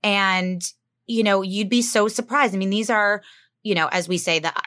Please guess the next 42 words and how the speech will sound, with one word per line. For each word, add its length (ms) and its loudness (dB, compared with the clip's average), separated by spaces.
you 120 0
know, 180 0
not 320 2
an 80 0
Ivy, 340 2
but 160 0
an 120 0
Ivy 420 0
League 300 -4
education, 840 -2
kids 420 -2
that 180 -4
have 240 -4
absolutely 420 -2
no 160 2
idea 320 0
how 140 -4
to 100 0
then 260 -2
take 340 -2
all 160 2
that 240 0
knowledge 680 -2
and 140 0
apply 340 0
it, 120 -2
and 100 -6
how 140 -2
do 60 0
they 120 0
get 240 -4
the 80 -6
job? 420 0
And 160 -4
so 160 0
people 320 -2
will 80 -2
say 160 0
to 80 0
me, 100 2
you 140 -2
know, 240 0